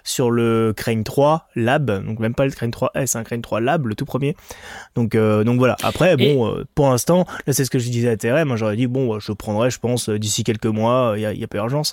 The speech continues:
Speaker 2: Et,
Speaker 1: Je
Speaker 2: et
Speaker 1: suis pas
Speaker 2: l'autoloc.
Speaker 1: pressé de claquer mille balles.
Speaker 2: Ouais, le, l'autoloc, t'en, t'en penses quoi au final de, de ça ? Parce qu'on s'était posé la question, toi et moi, en, en
Speaker 1: Moi,
Speaker 2: faisant notre
Speaker 1: ça a
Speaker 2: podcast,
Speaker 1: jamais,
Speaker 2: un
Speaker 1: alors,
Speaker 2: podcast.
Speaker 1: euh, Cou-, euh, Stéphane Couchou présente ça comme, euh,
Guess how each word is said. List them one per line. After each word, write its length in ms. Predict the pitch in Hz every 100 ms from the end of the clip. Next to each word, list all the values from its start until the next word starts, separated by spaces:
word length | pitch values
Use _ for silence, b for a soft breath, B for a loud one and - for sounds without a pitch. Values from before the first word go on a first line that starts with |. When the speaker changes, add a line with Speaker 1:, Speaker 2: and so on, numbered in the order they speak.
| 160 B B B
Speaker 2:
Et, 80 | 185
Speaker 1:
Je 60 | 190
Speaker 2:
et 40 |
Speaker 1:
suis 120 | 190
pas 80 | 277
Speaker 2:
l'autoloc. 140 | 233 175
Speaker 1:
pressé 340 | 175 - 214
de 80 | 220
claquer 260 | 196 160 170
mille 200 | 165 147
balles. 260 | 139 151 B B B B -
Speaker 2:
Ouais, 240 | 143 143
le, 140 | 151 165
l'autoloc, 580 | 185 240 247 175 185 -
t'en, 220 | 160 170
t'en 140 | 160 156
penses 220 | 180 -
quoi 140 | 170
au 20 |
final 340 | 165 - 139 135
de, 180 | 131 127
de 140 | 131
ça ? 160 | - 147
Parce 140 | 143
qu'on 100 | 190
s'était 220 | 180 190
posé 180 | 220 190
la 60 | 156
question, 320 | 156 208 190
toi 200 | - 151
et 60 |
moi, 340 | 151 165 165 160
en, 60 | 135
en 120 | 139
Speaker 1:
Moi, 80 | 147
Speaker 2:
faisant 180 | - 160
notre 100 | 151
Speaker 1:
ça 100 | 127
a 20 |
Speaker 2:
podcast, 180 | 135 -
Speaker 1:
jamais, 160 | 139 143
Speaker 2:
un 20 |
Speaker 1:
alors, 240 | 135 131 143
Speaker 2:
podcast. 300 | 135 139 135
Speaker 1:
euh, 100 | 123
Cou-, 240 | - 202 208
euh, 680 | 175 151 147 147 143 139
Stéphane 360 | 135 - 156 175
Couchou 240 | 165 170
présente 300 | 190 170 156
ça 180 | 143 180
comme, 260 | 165 147 139
euh, 220 | 131 123